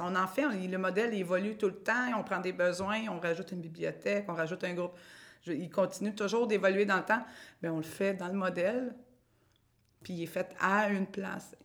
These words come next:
Souvent, par exemple, je, j'ai pas dit dans ma présentation, quand on fait des changements, dépendamment des changements, surtout au niveau d'une production,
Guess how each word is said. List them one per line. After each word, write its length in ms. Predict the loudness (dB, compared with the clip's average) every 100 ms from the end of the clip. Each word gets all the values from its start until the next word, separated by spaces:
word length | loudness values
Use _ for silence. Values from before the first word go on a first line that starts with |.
| _ -16
Souvent, 460 | -8 -4 0 4 6
par 260 | 6 4 2
exemple, 160 | 0
je, 60 | 0
j'ai 140 | 0
pas 180 | 0 0
dit 160 | 0 0
dans 140 | 0
ma 60 | 0
présentation, 760 | 0 0 0 0 -2 -2 -4
quand 240 | -4 -2 0
on 60 |
fait 140 | 0 0
des 120 | 0
changements, 440 | -2 -2 0 -2
dépendamment 640 | 0 0 2 2 4 2 0
des 160 | -2 -2
changements, 580 | -4 -4 -2 -2 -2 -4 -12 _ _ _ _ _ _ -10
surtout 240 | -4 -2 0
au 40 |
niveau 180 | 2 2
d'une 160 | 0
production, 680 | 4 2 2 0 2 2